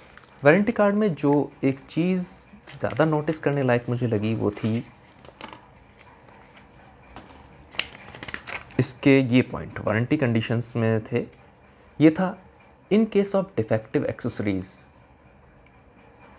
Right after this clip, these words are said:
in case of defective accessories, only accessories will be repaired or replaced।" यानी कि डिवाइस की इन्होंने कोई वारंटी नहीं ली है। और पॉइंट नंबर नाइन है, "Samsung shall not be liable for any losses or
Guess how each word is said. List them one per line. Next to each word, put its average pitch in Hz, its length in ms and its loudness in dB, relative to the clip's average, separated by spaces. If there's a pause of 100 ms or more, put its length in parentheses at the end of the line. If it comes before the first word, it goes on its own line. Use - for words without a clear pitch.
(220)
in 117 140 2 (100)
case 175 240 2
of 185 160 0
defective 101 460 0
accessories, 110 680 -2
only 147 400 2
accessories 120 500 -2
will 107 240 2
be 98 80 0
repaired 107 640 2
or 107 160 2
replaced।" - 540 -8 (480)
यानी 123 200 2
कि 139 100 0
डिवाइस 101 320 2
की 110 100 -2
इन्होंने 107 260 -2
कोई 101 200 -2
वारंटी 107 340 0
नहीं 110 160 -2
ली 117 160 -2
है। 160 160 -4 (560)
और 139 160 6 (100)
पॉइंट 196 200 2
नंबर 185 240 2
नाइन 160 220 0
है, 170 100 -2
"Samsung 135 540 -2
shall 120 260 0 (300)
not 113 320 0
be 120 80 -2
liable 104 420 2
for - 160 -2 (220)
any 127 240 0
losses 104 420 0
or 117 160 2